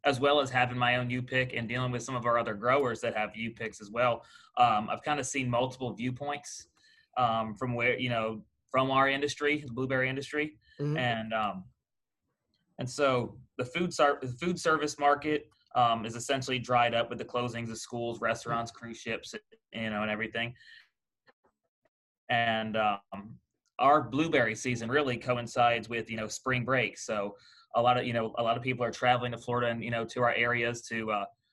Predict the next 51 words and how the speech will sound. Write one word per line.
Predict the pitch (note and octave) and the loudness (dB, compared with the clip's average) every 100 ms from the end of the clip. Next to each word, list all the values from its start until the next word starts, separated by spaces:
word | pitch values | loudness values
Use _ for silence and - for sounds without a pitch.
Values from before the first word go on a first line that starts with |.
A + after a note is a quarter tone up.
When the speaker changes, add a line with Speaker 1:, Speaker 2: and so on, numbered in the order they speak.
| _ | _
Speaker 1:
to | C3 | -6
do | B2+ C#3+ | 0 0
U-Picks. | B2 A#2 F#2+ F#2 - - | 0 -4 -10 -12 -14 -8
And, | A#2 A2 | -4 -2
and, | A2+ | -2
you | A2+ | -4
know, | A#2 | -6
and, | A#2 A#2 | -6 -6
and | A2+ | -6
kinda | B2+ B2 | -4 -2
that's | A#2+ - | -4 -8
just | A#2 - | -10 -6
something, | A#2+ - A#2+ | -6 -6 -8
you | A#2 | -2
know, | A#2 | -2
family, | - A#2+ A#2+ A#2 | -2 -4 -4 -6
you | A#2 | -6
know, | A2+ A2 | -8 -6
families | A#2+ A2+ G#2+ | -6 -6 -8
enjoy | G#2+ A2 G#2+ | -10 -6 -6
doing. | G#2 G2+ A#2 | -6 -8 -8
So | A2 G#2 - _ _ - | -6 -6 -8 _ _ -6
I | A#2 | -6
feel | A#2+ A2+ | -4 -4
like | G#2+ | -4
that's, | A2+ A#2+ - - | -2 -4 -4 -10
you | |
know, | A2+ | -8
really, | A2 A#2 A2+ | -6 -4 -6
you | A2 | -6
know, | G#2+ G2+ | -8 -8
kinda | A2+ G#2+ G#2 | -6 -6 -6
impacted | A2+ A2 G#2+ G2 | -6 -6 -6 -8
sales, | - A2+ G2+ G#2+ - - _ _ _ - | -12 -6 -6 -6 -10 -18 _ _ _ -2
um, | A2 G#2 G#2 G2 | 0 0 -2 -6
and | A2 | -6
just, | A2+ - _ | -6 -10 _
you | A#2+ | -4
know, | A#2 | -4
not | A2+ A#2 | -2 -2
having | B2 B2 B2 | 0 -2 -2
these | A2+ | -8
big | B2 B2 | -6 -6
social | - B2+ B2 A#2 | -2 -4 -2 -2
gatherings. | A#2 A#2 G#2+ F#2 F#2+ - | 0 0 0 -8 -12 -12
And | A2 A2 | -10 -6
that's, | A2+ A2+ A2 | -6 -8 -8
that's | A2+ - | -8 -6
something | A2+ - G#2+ | -10 -8 -8
really | A2+ A2+ A2 G2+ | -6 -4 -6 -6
that | G#2 G2+ | -6 -6